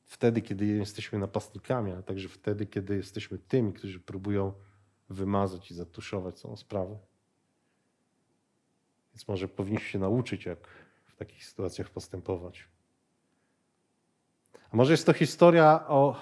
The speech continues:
ojcu, który nie potrafi wychować dziecka, jednego, drugiego i trzeciego. Ojcu, który, e, ulega swojemu synowi. Ojcu, który,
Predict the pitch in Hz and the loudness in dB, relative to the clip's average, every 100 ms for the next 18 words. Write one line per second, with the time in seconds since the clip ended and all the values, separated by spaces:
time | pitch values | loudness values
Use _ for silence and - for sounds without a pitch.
0 | - - - - 156 147 - 92 - _ | -14 -20 -10 2 2 2 -2 -6 -8 _
1 | _ _ _ _ _ _ _ - 113 - | _ _ _ _ _ _ _ -16 -8 -2
2 | 117 110 131 147 123 - 131 127 - 101 | -2 2 2 2 -2 0 -2 -2 -4 -6
3 | 101 - 110 95 98 123 - - 98 104 | -2 -2 -2 -2 0 0 0 -10 -14 -14
4 | _ _ _ _ _ - 104 104 123 120 | _ _ _ _ _ -8 -4 0 0 0
5 | 104 104 113 107 - - 123 95 101 - | -4 -4 -2 -2 -4 -4 -2 -2 -6 -12
6 | _ _ _ _ _ - _ - 123 135 | _ _ _ _ _ -20 _ 4 4 6
7 | 143 - 131 127 123 113 - - 120 107 | 2 6 8 8 6 2 -12 -10 -4 -2
8 | 110 - - 147 123 127 147 156 143 - | -2 -6 -6 2 8 10 10 8 4 2
9 | 127 120 110 - 120 123 123 135 135 - | 2 2 0 2 6 8 6 2 2 -10
10 | - - - 135 147 147 - 147 135 135 | -20 -20 0 6 6 6 4 6 8 8